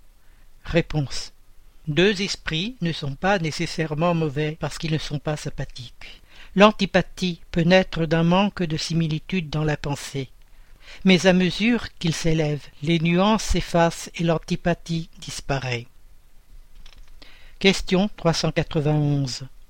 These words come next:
L'antipathie de deux personnes naît-elle en premier lieu chez celle dont l'esprit est le plus mauvais ou le meilleur ? Réponse.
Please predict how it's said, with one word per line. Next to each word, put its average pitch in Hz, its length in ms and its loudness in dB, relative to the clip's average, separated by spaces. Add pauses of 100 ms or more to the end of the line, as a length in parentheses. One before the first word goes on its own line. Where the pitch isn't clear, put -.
(960)
L'antipathie 190 840 4
de 175 120 -2
deux 175 180 4
personnes 165 680 2
naît-elle 185 440 6
en 165 60 2
premier 165 400 2
lieu 165 340 2
chez - 180 0
celle 180 420 4
dont 165 160 4
l'esprit 165 580 0 (100)
est 180 100 0
le 165 100 0
plus 156 220 -6
mauvais 160 520 2
ou 180 80 2
le 170 100 2
meilleur ? 156 540 0 (1900)
Réponse. 165 640 0